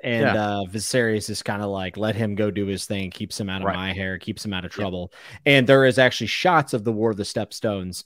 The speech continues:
Speaker 1: in this trailer,
Speaker 2: That's
Speaker 1: um,
Speaker 2: what I thought, okay.
Speaker 1: which are s-,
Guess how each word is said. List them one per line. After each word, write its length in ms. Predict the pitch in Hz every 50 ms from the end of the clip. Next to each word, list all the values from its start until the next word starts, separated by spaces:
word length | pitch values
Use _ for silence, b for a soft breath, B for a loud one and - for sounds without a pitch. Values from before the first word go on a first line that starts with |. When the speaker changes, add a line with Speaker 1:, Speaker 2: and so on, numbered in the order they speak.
| -
Speaker 1:
in 260 | - 127 123 120 113 107
this 180 | 110 101 - -
trailer, 560 | - - - 139 131 107 98 87 85 85 _ b b b b b b b b -
Speaker 2:
That's 360 | 120 104 98 95 95 92 90
Speaker 1:
um, 40 | 90
Speaker 2:
what 80 | -
I 40 | 117 -
thought, 260 | 117 117 107 - -
okay. 220 | 117 113 - 113 101
Speaker 1:
which 200 | 156 143 - 143
are 120 | 117 107
s-, 460 | 101 - - - - - - - -